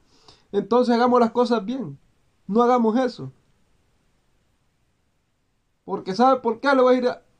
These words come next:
algún castigo le va a venir, algún castigo le va a venir, y eso téngalo por seguro. En esta, aquí se paga todo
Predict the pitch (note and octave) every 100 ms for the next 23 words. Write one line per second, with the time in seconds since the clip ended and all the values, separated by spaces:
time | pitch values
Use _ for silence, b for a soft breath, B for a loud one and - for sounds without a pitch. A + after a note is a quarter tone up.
0 | _ - F#3+ G#3 C4 A3+ A3 B3 A#3 A3
1 | A3 A3 G#3 A3 G#3+ - F3 F#3+ F#3 G#3+
2 | A3+ G3 F#3 G#3+ G3+ F#3 F#3+ G3+ - F#3+
3 | G#3 G3+ - - G#3 G3 F3+ F3 E3 F3
4 | F3 E3+ C#3 - _ - F3 A3+ A#3 -
5 | A3+ G3 - _ _ _ - F3+ - B3
6 | A3 G3+ - A#3+ A3+ G3+ - B3 B3 G#3
7 | G#3